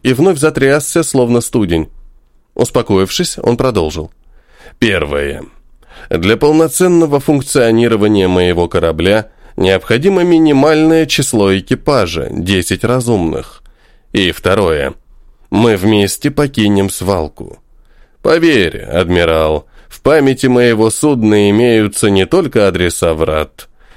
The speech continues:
К тому же на двух кораблях нам будет гораздо легче прорваться к порталу. На членов экипажа будет оказано какое-нибудь негативное воздействие? Поинтересовался я.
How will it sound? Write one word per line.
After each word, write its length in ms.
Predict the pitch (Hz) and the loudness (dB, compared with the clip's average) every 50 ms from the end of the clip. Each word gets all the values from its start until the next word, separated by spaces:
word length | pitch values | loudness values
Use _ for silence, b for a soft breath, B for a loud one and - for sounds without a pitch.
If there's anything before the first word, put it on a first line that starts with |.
| b b b | b b b
К 80 | - - | -6 -2
тому 280 | 202 202 190 190 190 | 0 2 2 2 2
же 140 | 165 175 180 | 2 2 2
на 160 | 170 160 147 | 2 2 2
двух 280 | 127 110 101 104 101 - | 2 0 0 0 0 -2
кораблях 600 | - 131 135 143 143 143 139 139 147 151 143 - | -2 0 0 0 0 2 2 2 2 0 0 0
нам 280 | 143 127 107 95 92 | 0 2 2 2 0
будет 280 | 87 90 92 90 110 104 | 0 -2 0 0 -2 0
гораздо 520 | 104 113 113 101 90 85 85 85 85 101 | 0 0 2 2 2 0 0 0 0 0
легче 440 | 101 98 87 82 78 - - - 120 | 0 0 0 -2 -2 -4 -4 -4 -2
прорваться 600 | - 123 117 113 101 87 80 80 78 - - 107 - | 0 0 0 0 0 0 0 -2 -2 -4 -6 -8 -6
к 60 | - | -4
порталу. 680 | - 127 - - - - 156 151 139 98 82 - - - - _ _ _ _ _ _ _ _ _ _ _ _ _ _ _ _ _ _ _ | -4 -4 -4 -4 -4 -4 -2 -2 -2 -4 -6 -8 -12 -16 -20 _ _ _ _ _ _ _ _ _ _ _ _ _ _ _ _ _ _ _
На 220 | - 82 85 95 98 | -2 0 0 0 0
членов 420 | - - 135 135 135 131 120 - | 0 0 0 2 2 2 0 -2
экипажа 460 | 139 - 151 143 - 156 143 117 117 | -2 -2 -2 0 0 0 2 2 0
будет 280 | 107 117 160 175 185 - | 0 0 0 0 0 0
оказано 440 | 160 143 - 139 127 117 110 110 104 | 0 0 0 0 0 2 0 0 0
какое-нибудь 540 | 113 107 - 113 107 104 104 98 98 92 | 0 0 0 2 2 2 2 0 0 0
негативное 560 | - 101 98 110 107 - 120 98 98 98 95 95 | 0 0 0 0 0 0 0 0 2 2 2 2
воздействие? 680 | 98 107 107 98 98 98 87 - - - 64 - - - _ _ _ - | 2 0 0 0 0 -2 -2 -2 -6 -8 -10 -10 -10 -14 _ _ _ -2
Поинтересовался 720 | 104 104 101 - 107 107 - 120 104 98 90 85 - 98 | -2 -2 0 0 -2 -2 0 0 0 0 0 -2 -2 -2
я. 180 | 87 80 71 | -2 -2 -4